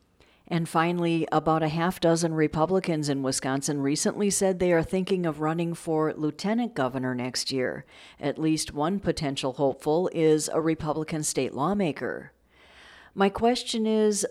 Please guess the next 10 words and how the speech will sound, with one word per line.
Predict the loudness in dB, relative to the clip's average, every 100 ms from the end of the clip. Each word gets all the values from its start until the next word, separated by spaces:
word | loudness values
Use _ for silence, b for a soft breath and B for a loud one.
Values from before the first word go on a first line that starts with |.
| -2
why | 2 4 4
do | 2 2
so | 4 4
many | 4 2
people | 2 0 0 0
want | 2 2 0
to | -2 -2
be | 0 0
lieutenant | 2 2 2 0 0 0
governor? | 0 0 0 0 2 0